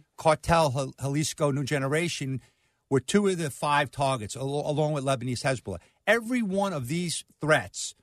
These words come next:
requires an engagement from all the agencies, not just the C I A, the, the N S A, uh, all the D I A, all the intelligence agencies that are out there collecting intelligence.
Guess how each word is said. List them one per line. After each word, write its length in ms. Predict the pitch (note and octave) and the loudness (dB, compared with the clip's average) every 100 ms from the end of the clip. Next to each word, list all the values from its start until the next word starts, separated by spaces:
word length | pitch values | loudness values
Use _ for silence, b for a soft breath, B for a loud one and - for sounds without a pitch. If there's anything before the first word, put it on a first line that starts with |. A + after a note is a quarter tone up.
| _ | _
requires 720 | C#3 B2 - D#3+ D#3+ D#3+ C3 | -6 -6 2 4 4 0 -6
an 80 | C#3+ | -8
engagement 540 | C3+ C#3+ D3+ C#3 D3+ | -6 -4 -4 -6 -8
from 200 | - C3 - | -8 -8 2
all 220 | E3+ F3+ | 2 2
the 200 | C#3 A#2+ | -2 -4
agencies, 480 | G#2+ F2 - F#2 - | -6 -8 -12 -12 -4
not 180 | C3+ - | -4 -2
just 220 | F3+ - | -6 -8
the 80 | E3 | -8
C 260 | - E3+ | -4 -2
I 80 | D#3+ | -2
A, 280 | D3 D3+ C#3+ | -2 -4 -4
the, 340 | B2 B2+ C#3 - G2+ A2+ | -6 -6 -8 -12 -20 -6
the 140 | A#2+ | -2
N 100 | D3+ | 0
S 180 | D#3 - | 0 -2
A, 380 | D#3+ D3 C#3+ C#3+ | 0 0 -2 -8
uh, 220 | C3 A#2+ G#2+ b b | -6 -8 -8 b b
all 200 | D#3 F3+ | 2 2
the 120 | F3+ | 2
D 260 | D3 D3 E3+ | -4 -4 -2
I 160 | E3 E3 | 0 0
A, 260 | D#3 D#3+ | -2 -4
all 220 | D#3+ G3 | -2 -4
the 160 | G#3+ G3+ | -4 -6
intelligence 540 | F#3 F3 F3 C#3 D3+ | -4 -2 -2 -2 -6
agencies 420 | D#3 D3+ C3+ C3 C3 | -6 -6 -8 -8 -6
that 140 | B2+ | -2
are 60 | C3+ | -2
out 180 | C#3 | -2
there 200 | D3+ C3+ C3 | -4 -4 -4
collecting 440 | - C#3 C3 B2+ | -2 -2 -2 -6
intelligence. 460 | A#2 F3+ C3+ F2 | -2 -2 -2 -10